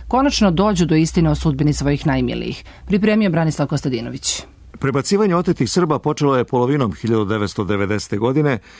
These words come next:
Speaker 2: kada je između sto i tristo osoba kamionima odveženo u pritvore u okolini Kukaša i Tropoje na severu Albanije. Prema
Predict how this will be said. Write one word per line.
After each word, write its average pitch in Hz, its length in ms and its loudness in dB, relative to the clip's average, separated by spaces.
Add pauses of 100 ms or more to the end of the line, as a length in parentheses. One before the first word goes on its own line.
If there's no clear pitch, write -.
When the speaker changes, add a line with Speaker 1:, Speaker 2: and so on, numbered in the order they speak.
(200)
Speaker 2:
kada 180 220 2
je 156 140 4
između 127 500 2
sto 127 400 0
i 104 140 0
tristo 113 400 -2
osoba 127 420 -2 (260)
kamionima 135 560 2
odveženo 110 580 -2
u 101 200 0
pritvore 113 600 -2
u 104 240 0
okolini 110 400 0
Kukaša - 580 -4
i 98 180 -2
Tropoje 107 560 -2
na 87 300 -4
severu 92 360 -4
Albanije. 87 460 -4 (640)
Prema 120 380 0